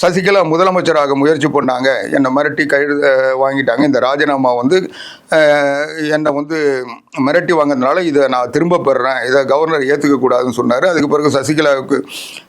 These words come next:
அஹ், பதவி பிரமாணம் செய்ய மா-, செய்யாம கவர்னர் காலம் தாழ்த்தினாரு. அப்படிப்பட்ட சூழ்நிலையில, அஹ், ஒரு வழக்குல தீர்ப்பு வந்தது. அந்த தீர்ப்புல இவங்க சிறைக்கு போனாங்க. இந்த ச-, சிறைக்கு போறதுக்கு முன்ன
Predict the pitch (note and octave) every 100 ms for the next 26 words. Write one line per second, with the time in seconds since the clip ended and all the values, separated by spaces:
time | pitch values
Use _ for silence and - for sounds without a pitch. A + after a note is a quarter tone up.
0 | - D3+ C#3 C3+ C3 A#2+ C3+ E3 D#3 C#3+
1 | C3+ B2+ A2+ C#3 C3 B2+ B2+ A#2+ C3+ B2
2 | C#3 C#3 C3+ B2 E3 C#3+ C#3 D3 D3 -
3 | A#2+ C3+ C#3 C3 A#2 A#2 A2+ G2+ C#3+ F3+
4 | D#3 C#3+ C#3 C3+ B2+ - C#3 C3 A2+ A2
5 | C3+ C3+ - _ _ _ _ _ _ _
6 | _ _ - _ - - D3 C3+ C#3 C#3
7 | C3 C3+ C3+ C3+ A2+ C#3+ D3 C#3+ B2+ A#2
8 | F#3+ D#3+ C#3 E3 - E3+ E3+ C3 C3 -
9 | C#3+ C#3+ C3+ A#2+ A#2 G#2 C3 - - -
10 | - - - - E3+ D#3+ C#3 D#3+ D3+ D3
11 | E3+ A#3+ G#3 F#3+ F3 D#3 C#3 B2 A#2+ B2
12 | C3 E3